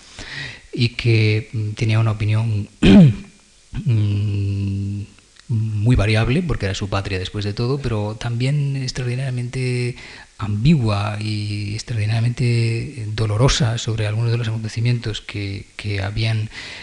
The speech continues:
eh, que habían llevado a su país a la situación en la que estaba, pero en otra, en ocasiones extraordinariamente despectiva, sobre todo hacia estas personas que, eh, curiosamente hacían, por ejemplo, eh, bandera de batalla o exi-, o levantaban la bandera de la batalla, por ejemplo, por la lengua, cuando muchos de ellos,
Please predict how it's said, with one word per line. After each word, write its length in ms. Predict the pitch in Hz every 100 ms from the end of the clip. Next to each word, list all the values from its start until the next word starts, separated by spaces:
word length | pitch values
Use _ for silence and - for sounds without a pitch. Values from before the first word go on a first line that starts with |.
| - 165
eh, 540 | 113 104 101 104 147
que 120 | -
habían 380 | 107 113 117 117
llevado 280 | 110 113 110
a 40 |
su 140 | - 110
país 300 | 107 120 117
a 40 |
la 60 | 110
situación 360 | 98 107 123
en 60 | 120
la 60 | 147
que 80 |
estaba, 380 | 113 - 117 165 - - - - - -
pero 260 | - 117 120
en 140 | 127 127
otra, 200 | 131 123
en 120 | 117
ocasiones 400 | 117 131 135 143
extraordinariamente 560 | 151 123 123 147 143
despectiva, 760 | 127 - - - - 170 113 - -
sobre 300 | - 120 120
todo 380 | 147 156 170 - - - _
hacia 480 | 120 - 147 156 170 139
estas 260 | - 156
personas 600 | - 127 143 127 151 - - - - _
que, 540 | 135 139 143 - - 123
eh, 760 | 113 110 107 107 110 135 117 -
curiosamente 1000 | 123 135 147 139 139 135 147 147 170 -
hacían, 480 | 117 - 127 127
por 120 | 127 120
ejemplo, 600 | - 123 131 131 127 131
eh, 180 | 117 110
bandera 400 | 110 107 123 123
de 80 | 120
batalla 520 | 120 131 113 156 135
o 220 | 107 101
exi-, 320 | - 107 110
o 180 | 104 110
levantaban 520 | 107 101 107 147 139
la 80 | 117
bandera 260 | 110 131 143
de 60 |
la 60 | 110
batalla, 260 | 113 131
por 100 | 120
ejemplo, 300 | - 123 117
por 120 | - 135
la 120 | 135
lengua, 260 | 131 135
cuando 200 | 139 117
muchos 280 | 120 131 135
de 80 | 127
ellos, 260 | 123 135